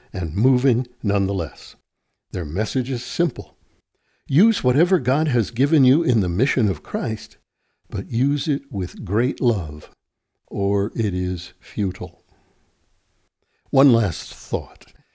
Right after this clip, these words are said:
It's sort of a cautionary bit of advice, really. Consider again this sentence in the way that Paul describes this agape love. It bears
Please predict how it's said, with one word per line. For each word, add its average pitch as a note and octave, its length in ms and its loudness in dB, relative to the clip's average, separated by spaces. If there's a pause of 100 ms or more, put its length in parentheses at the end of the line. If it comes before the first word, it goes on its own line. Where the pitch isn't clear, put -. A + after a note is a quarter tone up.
(140)
It's - 440 -4
sort E3+ 240 2
of B2 80 2
a A#2 40 4
cautionary B2 680 0
bit A#2+ 180 2
of G2+ 100 2
advice, F2+ 480 -2
really. E2+ 280 -4 (840)
Consider A#3+ 580 2
again A#2 560 2
this A2 480 0
sentence G#2+ 800 -2 (300)
in C3 120 4
the B2+ 100 4
way A2+ 300 2
that C#3 180 -2
Paul G#2 300 -2
describes F#2 800 -4 (420)
this - 360 -2 (100)
agape G#2 800 0 (260)
love. D2 320 -6 (1000)
It G#2 440 -2
bears A#2+ 520 0